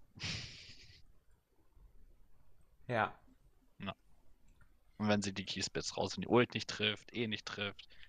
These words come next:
Speaker 1: gut, eine Q wird irgendwann sitzen, wenn sie in der Nähe ist, aber da kann der Support ja gegebenenfalls
Speaker 2: Ja.
Speaker 1: auch abwehren. Dann weißt du, dass du, dass man das ganz gut spielen kann. Das ist halt, die ist halt wirklich bewusst hinschauen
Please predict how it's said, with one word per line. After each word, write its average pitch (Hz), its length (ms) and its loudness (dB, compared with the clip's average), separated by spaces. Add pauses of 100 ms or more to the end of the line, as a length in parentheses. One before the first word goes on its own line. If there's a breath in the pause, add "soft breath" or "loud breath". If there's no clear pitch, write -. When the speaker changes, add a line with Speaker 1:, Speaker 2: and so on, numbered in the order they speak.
(120)
Speaker 1:
gut, - 300 0
eine 92 100 -4
Q 104 440 2
wird 95 200 0
irgendwann 95 220 0
sitzen, - 340 0
wenn 95 80 0
sie 95 120 -6
in 92 40 -2
der 92 80 0
Nähe 107 240 4
ist, 101 140 0
aber 90 80 4
da 90 80 2
kann 101 160 0
der 95 80 0
Support - 400 4
ja 104 80 2
gegebenenfalls 104 580 0
Speaker 2:
Ja. 120 60 2
Speaker 1:
auch 120 60 4
abwehren. 101 340 0 (1400 loud breath)
Dann 135 140 12
weißt 135 300 12
du, 160 40 -8
dass - 180 -4
du, 156 240 -8
dass - 240 -4
man 147 80 -8
das 143 120 -6
ganz - 180 -10
gut - 140 -8
spielen 208 260 -8
kann. 107 140 -6
Das 120 180 -4
ist - 40 -4
halt, 127 140 2 (180)
die 131 80 -4
ist - 220 -4
halt - 160 -6
wirklich 135 460 -4
bewusst - 680 0
hinschauen 143 840 4